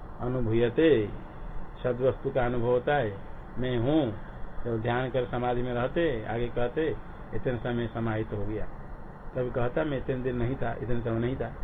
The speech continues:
इतने समय कहाँ चला गया था?" ऐसा होता है? ऐसे में मैं तो था, किंतु कुछ, कुछ भान नहीं हुआ, इतने समय रह गया।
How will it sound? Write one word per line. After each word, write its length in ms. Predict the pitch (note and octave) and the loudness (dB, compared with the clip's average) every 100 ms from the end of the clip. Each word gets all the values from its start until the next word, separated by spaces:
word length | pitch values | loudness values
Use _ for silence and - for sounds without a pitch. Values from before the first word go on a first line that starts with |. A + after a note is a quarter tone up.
| - - - - - | -6 -6 -10 -10 -6
इतने 200 | A2+ A#2+ | -2 -2
समय 200 | B2 A#2 | 0 -2
कहाँ 180 | A2+ B2+ | 0 0
चला 240 | B2+ B2 | 2 2
गया 200 | B2 A#2+ | 2 2
था?" 100 | A2+ | 0
ऐसा 240 | A#2 A2+ C3 | -4 0 2
होता 180 | C3+ | 4
है? 400 | G3+ C3 - B2+ A#2 - - - - | 2 2 -6 -8 -8 -6 -4 -2 -4
ऐसे 180 | G2 A2 | -4 -2
में 640 | G#2+ G2+ G#2+ G#2+ G#2 A2 | -2 -2 -4 -4 -2 0
मैं 220 | A2 A2+ | 0 0
तो 140 | G#2+ A#2+ | -2 0
था, 240 | D3+ F3+ B2+ - - - | 4 4 4 -6 -10 -4
किंतु 260 | A#2+ A2+ B2+ | -2 0 -2
कुछ, 220 | - B2 - - - - - - - - - - | -2 -4 -4 -10 -10 -10 -10 -12 -10 -6 -6 0
कुछ 160 | D3 C#3 | 2 2
भान 260 | A2+ A2 G#2+ | 2 2 0
नहीं 180 | G#2 | 0
हुआ, 140 | G2 - - - - | -2 -2 -4 -4 -6
इतने 220 | A#2 A2+ G#2+ | -4 -2 -4
समय 280 | A2+ G#2 | -2 -4
रह 140 | F#2+ F#2+ | -4 -2
गया। 140 | G2 | -4